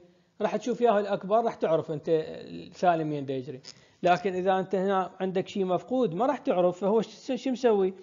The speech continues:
أم، أم، يعني، أم، منطقية الاتجاه حتى تعرف ال H وين تخليها. فهسه المعادلة مالتي شلون راح تصير؟ راح تصير كالآتي، راح يصير عندي ال P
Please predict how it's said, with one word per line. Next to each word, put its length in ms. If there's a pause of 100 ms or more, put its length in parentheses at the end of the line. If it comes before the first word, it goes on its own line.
(320)
أم، 280
أم، 300
يعني، 360
أم، 360
منطقية 680
الاتجاه 520 (800)
حتى 280
تعرف 320
ال 200
H 60
وين 220
تخليها. 260
فهسه 300
المعادلة 480
مالتي 300
شلون 240
راح 140
تصير؟ 280
راح 180
تصير 200
كالآتي، 500
راح 140
يصير 280
عندي 260
ال 60
P 340